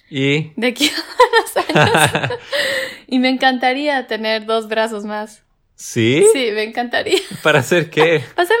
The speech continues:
Speaker 2: más cosas.
Speaker 1: O para más bien no hacer nada y que tus dos brazos hagan todo.
Speaker 2: No, no, no, porque la idea es que tengas cuatro brazos, no es que
Speaker 1: Ah,
Speaker 2: tengas
Speaker 1: ya.
Speaker 2: dos brazos otra vez, ¿no ve?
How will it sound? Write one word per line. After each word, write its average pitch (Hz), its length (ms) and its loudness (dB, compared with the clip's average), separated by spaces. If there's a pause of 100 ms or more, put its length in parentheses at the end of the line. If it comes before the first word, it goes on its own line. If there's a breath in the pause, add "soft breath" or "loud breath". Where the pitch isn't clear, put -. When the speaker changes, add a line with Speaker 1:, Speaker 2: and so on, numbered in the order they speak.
Speaker 2:
más 453 180 -4
cosas. 311 540 -2
Speaker 1:
O 139 120 2
para 127 580 2
más 120 160 -4
bien 131 120 -4
no 127 80 -2
hacer 127 160 -2
nada 120 240 2
y 113 60 2
que - 80 -8
tus - 180 2
dos 131 180 4
brazos 127 380 2
hagan 117 240 2
todo. 113 120 -4
Speaker 2:
No, 302 120 6
no, 294 140 2
no, 311 160 0
porque 269 240 -6
la 262 80 -6
idea 339 180 -4
es 359 100 -8
que 233 100 -10
tengas 233 320 -8
cuatro 214 340 -2
brazos, 233 400 -2
no 202 40 -6
es 208 60 -8
que - 100 -6
Speaker 1:
Ah, 208 80 -2
Speaker 2:
tengas 202 200 2
Speaker 1:
ya. 196 60 -2
Speaker 2:
dos 202 200 -2
brazos 202 360 -4
otra 185 200 -6
vez, 240 240 -2
¿no 196 140 -6
ve? 220 240 -6